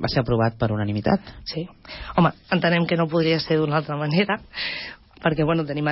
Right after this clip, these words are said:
Speaker 2: tenim un, un, un, unes instal·lacions allà que estan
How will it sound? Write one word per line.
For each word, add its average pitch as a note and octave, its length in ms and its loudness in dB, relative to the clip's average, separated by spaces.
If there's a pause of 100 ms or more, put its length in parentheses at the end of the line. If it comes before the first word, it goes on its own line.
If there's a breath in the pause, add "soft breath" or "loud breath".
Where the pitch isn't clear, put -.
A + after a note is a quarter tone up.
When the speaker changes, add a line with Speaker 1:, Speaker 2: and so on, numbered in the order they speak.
(140)
Speaker 2:
tenim D#3 280 2
un, D3+ 340 2 (100)
un, D3+ 180 -2 (500 loud breath)
un, D3 180 -2 (1300 loud breath)
unes F3 240 4
instal·lacions D3+ 560 0
allà D3+ 280 -2
que D3+ 200 -2
estan D3+ 360 -4